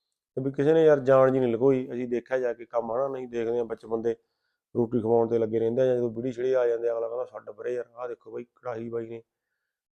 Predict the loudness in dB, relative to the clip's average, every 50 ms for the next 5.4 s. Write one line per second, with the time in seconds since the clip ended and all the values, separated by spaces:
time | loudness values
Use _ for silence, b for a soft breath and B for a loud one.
0 | _ -2 0 2 2 2 2 0 -2 -4 -4 -2 -2 -4 -4 -4 -4 -4 -2 -2
1 | -2 -4 -4 -8 -8 -6 -6 -6 -4 -4 -2 -2 -4 -4 -6 _ _ _ _ _
2 | _ _ _ _ _ _ -20 -20 -16 _ -4 -2 0 0 0 0 -2 -4 -6 -4
3 | -4 -8 -8 -6 -4 -2 -2 -2 -2 -6 -8 -12 _ _ -16 -8 -6 -2 0 2
4 | 2 2 2 2 2 0 -2 -4 -6 -4 -2 0 2 2 2 0 -2 -4 -4 -4
5 | -4 -4 -4 -4 -4 -4 -6